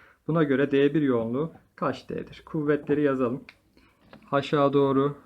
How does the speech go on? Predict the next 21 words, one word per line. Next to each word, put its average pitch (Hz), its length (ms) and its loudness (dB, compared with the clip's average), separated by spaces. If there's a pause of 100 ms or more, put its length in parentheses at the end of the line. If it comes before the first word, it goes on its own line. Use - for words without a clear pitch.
(160)
ağırlığım, 131 640 2 (460)
yukarı 131 360 -4
doğru 135 440 0
kaldırma 127 520 -2
kuvvetim, 131 560 -4
bir 127 180 -6
denge 123 280 -2
söz 139 260 -6
konusu. 143 520 -4 (300)
Kaldırma 127 460 -2
kuvvetim 143 560 0 (1300)
ağırlığa 131 520 0
eşit - 460 -6 (420)
M 123 260 0
G. 123 360 -4
Yazıyorum 147 460 0
kaldırma 117 380 -4
kuvvetini. 123 540 -6 (760)
Beş - 480 0
D 127 300 0 (840)
çarpı 127 500 -2